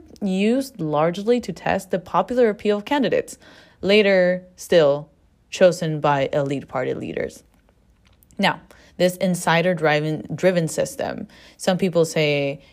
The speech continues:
you know, behind the curtain system, in the smoked room, you know, all these other metaphors for this,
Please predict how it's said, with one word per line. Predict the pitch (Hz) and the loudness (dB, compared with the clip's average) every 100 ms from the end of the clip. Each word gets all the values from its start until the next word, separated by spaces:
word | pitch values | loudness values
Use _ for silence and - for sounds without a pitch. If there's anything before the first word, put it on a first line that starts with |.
| - | -8
you | |
know, | 160 147 | -6 -4
behind | 151 - 285 233 | -4 2 4 4
the | |
curtain | - 170 143 131 | 0 -2 -2 -4
system, | - 135 - 139 135 135 | -6 -6 -4 -6 -4 -4
in | 135 | -6
the | |
smoked | 135 - 165 165 165 - | -8 -4 0 2 0 -4
room, | 143 151 151 151 151 147 | -6 -4 -2 -2 -2 -4
you | 147 | -4
know, | 143 | -2
all | - 233 | 0 0
these | 185 160 | 0 0
other | 143 | 0
metaphors | 143 135 131 131 135 | -2 -4 -4 -4 -4
for | - 135 | -4 -4
this, | - 196 | -4 -4